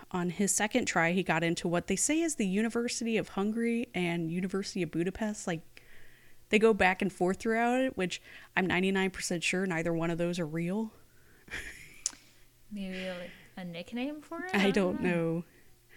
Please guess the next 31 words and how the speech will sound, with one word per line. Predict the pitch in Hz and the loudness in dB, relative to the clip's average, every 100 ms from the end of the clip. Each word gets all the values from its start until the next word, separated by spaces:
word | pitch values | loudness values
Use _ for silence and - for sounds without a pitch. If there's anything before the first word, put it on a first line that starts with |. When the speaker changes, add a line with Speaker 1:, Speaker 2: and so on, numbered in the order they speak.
| - - - - - | -20 -20 -20 -20 -12
Speaker 1:
So | - - 190 | -2 2 2
we'll | 170 190 | 2 2
say | 190 254 226 | 4 6 6
he | 233 | 6
got | 214 202 | 4 2
into | 185 202 | 0 0
some | - 302 285 196 | 2 4 6 6
university | 180 175 160 - - 156 | 6 4 2 -2 -2 -4
in | 147 | -4
Hungary. | 156 - 170 - 156 - - - - - - - - - - - | -4 -6 -6 -8 -10 -14 -20 -20 -20 -20 -20 -20 -20 -20 -20 -2
He | 240 226 | 2 4
was | 233 | 2
due | - 226 | 4 6
to | 247 | 6
leave | 220 208 220 | 6 4 2
at | - 190 | 0 2
the | 175 | 2
end | 180 | 2
of | |
the | 190 | 2
month, | 170 180 - | 2 0 0
but | 160 | -2
of | 156 | -2
course, | 165 156 - 156 | -2 -4 -6 -8
as | 156 | -6
we | 208 247 | -2 0
know, | 277 277 - | 0 -4 -8
that | 233 233 233 - | -8 -6 -6 -4
will | 202 | -2
not | 196 165 - | -2 -4 -6
happen. | 147 - - - | -10 -12 -16 -18